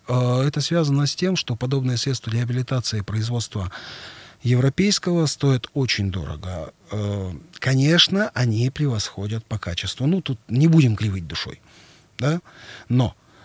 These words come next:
э, средства реабилитации, которые закупает наше государство, например, вертик-, вертикализатор, средняя цена закупки тридцать тысяч рублей. Средняя цена европейского производства где-то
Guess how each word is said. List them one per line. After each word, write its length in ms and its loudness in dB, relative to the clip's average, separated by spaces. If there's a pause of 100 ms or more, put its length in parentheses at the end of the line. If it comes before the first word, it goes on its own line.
(280)
э, 180 2
средства 380 0
реабилитации, 800 2
которые 380 0
закупает 500 -2
наше 240 0
государство, 520 -2
например, 280 0
вертик-, 300 -6
вертикализатор, 800 0
средняя 440 0
цена 460 0 (100)
закупки 480 -2
тридцать 380 -6
тысяч 260 -6
рублей. 360 -10 (500)
Средняя 440 4
цена 300 2
европейского 680 0
производства 840 -2
где-то 400 -6